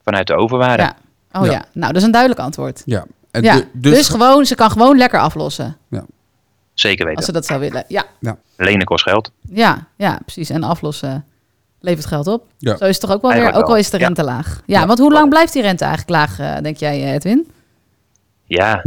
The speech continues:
Speaker 1: de rente is natuurlijk de laatste jaren best wel een, eh, een stuk omlaag gegaan. En, eh, dat die zo laag staat zoals ze nu staat, hadden wij eigenlijk nooit verwacht.
Speaker 2: Nee.
Speaker 1: Ja, hoe, hoe lang gaat het nog duren?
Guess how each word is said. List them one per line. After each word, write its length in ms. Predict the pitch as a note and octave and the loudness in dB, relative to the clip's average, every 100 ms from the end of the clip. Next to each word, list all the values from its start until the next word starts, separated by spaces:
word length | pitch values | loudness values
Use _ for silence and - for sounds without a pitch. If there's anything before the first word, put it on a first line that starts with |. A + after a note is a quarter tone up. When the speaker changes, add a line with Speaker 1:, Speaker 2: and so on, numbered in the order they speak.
| - | -6
Speaker 1:
de 300 | E2+ E2+ F2 | -2 0 0
rente 300 | F2 F#2+ F#2+ | 0 0 -2
is 40 | D#2 | -6
natuurlijk 200 | - F2+ | -8 -2
de 80 | |
laatste 300 | F#2+ G2 F#2 | 0 0 0
jaren 220 | F#2+ F#2 F#2 | 0 0 0
best 180 | G2 | 0
wel 180 | F#2 F2+ | 2 2
een, 100 | F#2 | 2
eh, 180 | F2+ E2+ | 0 -2
een 80 | F2+ | 0
stuk 200 | - G2+ | 0 0
omlaag 300 | F#2+ G2 A#2+ | 0 0 0
gegaan. 400 | A2 E2 E2+ A2+ | -4 -4 -4 -6
En, 560 | G#2+ F#2 F2 F2 F2 F2 | -10 -8 -4 -4 -4 -6
eh, 640 | - F2 F2 E2+ E2+ E2+ E2+ F#2 | -2 0 4 4 4 4 2 -2
dat 120 | - F2+ | -2 2
die 80 | |
zo 120 | F2+ F2 | 4 4
laag 200 | F#2 F2+ | 2 2
staat 240 | F#2 F2 | 2 2
zoals 160 | F2+ F2 | 0 -2
ze 80 | F2 | 0
nu 140 | G2 | 0
staat, 280 | G#2 E2+ E2+ | 0 0 0
hadden 200 | E2+ E2+ | 0 2
wij 100 | F2 | 0
eigenlijk 140 | F2 G2+ | 0 2
nooit 140 | F#2 | 0
verwacht. 400 | G2 G#2 A2 - - _ _ - | 2 2 2 -2 -16 _ _ -10
Speaker 2:
Nee. 220 | F#3 D3+ D#3 _ | -6 -6 -8 _
Speaker 1:
Ja, 260 | F#2 F2+ - | -2 -2 -4
hoe, 240 | - F#2 | -6 -6
hoe 160 | E2+ G2+ | -2 2
lang 160 | G#2 G#2 | 4 2
gaat 160 | G#2 | 0
het 100 | G2 | -2
nog 100 | F#2+ | -4
duren? 400 | F#2 G#2+ C3+ F2 | -2 0 0 -2